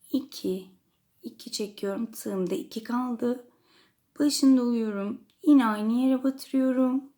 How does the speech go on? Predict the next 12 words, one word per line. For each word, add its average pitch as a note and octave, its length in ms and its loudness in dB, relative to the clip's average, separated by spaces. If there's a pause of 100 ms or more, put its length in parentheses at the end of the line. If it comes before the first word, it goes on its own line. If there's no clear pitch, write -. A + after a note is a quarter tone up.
(720)
İki, - 580 -6 (640)
iki - 200 -20
çektim. B3+ 680 -4 (180)
Tığımda G#3 460 -2
üç A3+ 240 -10
tane G#3 340 -8
kaldı. G#3+ 600 -6 (1040)
Kapattım. - 600 -12 (840)
Bakın B3 260 -10
çiçeğimiz A#3+ 540 -6
ortaya G#3 500 -6
çıkıyor. - 500 -8